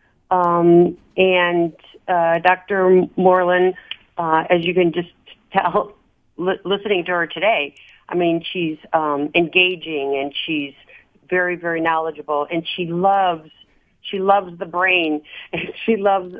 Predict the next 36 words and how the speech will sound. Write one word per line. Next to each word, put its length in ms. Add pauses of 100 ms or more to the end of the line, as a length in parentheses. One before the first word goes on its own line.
um, 380 (600)
uh, 320 (340)
I 40
mean, 160
she's 160
just 180
a 80
great 320
teacher. 440 (160)
And 240
so 280
we, 220
al-, 220
there 100
was 100
always 220
a 60
lot 180
of 100
energy 400
in 60
the 100
room, 520
and, 360 (460)
uh, 460
it 180
was, 320 (220)
we 160
could 180
give 140
her 160
practical, 1000 (560)
uh, 260
examples 680
of, 300 (260)
of 240